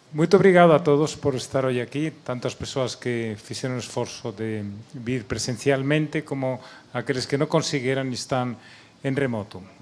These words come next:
Para nós da Atlas, todos nós, hoy é un día moito especial,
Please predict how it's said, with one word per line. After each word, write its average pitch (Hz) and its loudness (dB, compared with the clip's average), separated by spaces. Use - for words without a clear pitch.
Para 196 4
nós 160 4
da 120 -2
Atlas, 110 -8
todos 127 -2
nós, 120 -6
hoy 139 -4
é 147 -4
un 143 -6
día 151 0
moito 135 0
especial, 101 -4